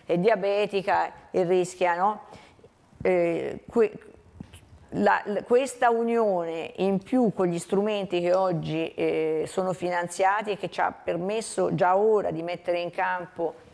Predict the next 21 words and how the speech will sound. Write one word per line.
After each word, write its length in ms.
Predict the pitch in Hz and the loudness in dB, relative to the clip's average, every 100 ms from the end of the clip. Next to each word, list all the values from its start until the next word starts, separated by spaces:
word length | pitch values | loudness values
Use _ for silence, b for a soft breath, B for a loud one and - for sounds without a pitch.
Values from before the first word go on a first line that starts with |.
| B B B B - | B B B B -4
eh, 340 | 165 165 156 - | 0 0 0 -4
questa 240 | 175 - | -4 -2
rivoluzione, 1000 | 165 156 170 170 - - 196 190 202 269 294 B B B | -2 0 0 -2 -4 -2 -2 -2 -6 -8 -14 B B B
eh, 800 | - - - - - - - - | -4 -2 -2 -4 -8 -10 -10 -10
secolare 600 | - 170 165 165 185 180 | -8 -6 -2 -2 0 -2
a 40 | |
cui 140 | - 170 | -6 -8
stiamo 460 | - 165 165 170 - B B - | -4 -4 -4 -8 -10 B B -16
assistendo, 580 | - 165 185 - 254 208 | -10 -8 -6 -4 -2 0
di 100 | 185 | 0
cui 140 | 185 | 0
siamo 200 | 190 - | -2 -4
un 60 | 180 | -6
pochino 380 | - 180 214 208 | -4 0 2 0
protagonisti, 720 | 180 180 180 233 233 233 226 | 0 0 2 0 0 -2 -2
diciamo 340 | 196 180 180 180 | -2 -2 -2 0
così, 300 | 220 208 240 | 0 2 0
non 140 | 208 | -2
siamo 180 | 196 185 | -2 -2
ancora 320 | 185 190 196 | -2 0 0
tutti, 240 | 190 190 | -2 -8